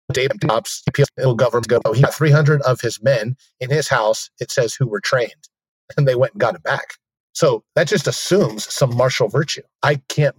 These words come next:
buy the whole, uh, the, the argument. Now, the vanity piece, let's talk about that, uh, because I know some people would say yes and amen to everything I just said, but then be like, "Well, you know, bodybuilding is, is vain," or, you know,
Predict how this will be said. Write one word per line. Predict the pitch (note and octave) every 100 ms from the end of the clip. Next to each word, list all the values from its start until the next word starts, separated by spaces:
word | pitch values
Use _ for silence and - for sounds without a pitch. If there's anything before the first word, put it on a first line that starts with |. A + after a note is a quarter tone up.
| -
buy | B2 A2 A2
the | G#2+ A2
whole, | A2+ A2 G#2+
uh, | G2+ G2+ G2+
the, | G#2 G#2 -
the | C3 -
argument. | A#2+ G#2+ G#2+ G#2 G2 -
Now, | F#3+ F#3 E3 - - _ _ -
the | C#3
vanity | C#3 G3+ A#3+ G3+ C#3
piece, | - F#3+ -
let's | D#3+ -
talk | F#3
about | D3+ C#3+ -
that, | C3+ A2+ -
uh, | C#3 B2+ A#2 _ -
because | D3+ D3+
I | D#3
know | D#3+ D3+
some | C#3+ E3+ D#3+
people | D#3 D3 C3 B2+ -
would | C3+ C#3
say | - D3 B2
yes | B2 D3+ D3+
and | C#3
amen | B2 C#3 C3+
to | C3
everything | A#2+ B2 A#2 B2
I | E3+
just | C3+ A#2+
said, | - A#2+ A#2
but | B2 -
then | B2+
be | A2+
like, | A2
"Well, | D3 D3 C#3 C3+ _ _ _ _ _
you | B2
know, | A#2+ A2 A2 _ _ _ -
bodybuilding | D#3+ F3 D3 C3 B2 A#2 A#2 A#2
is, | A2 A2+ G#2+ G#2 G2+ - _
is | A2+ G#2 G2+ -
vain," | C#3 B2+ B2 A#2+ A#2 A2+
or, | A2+ A2 G#2 G2+ G2+
you | A#2+
know, | - G2+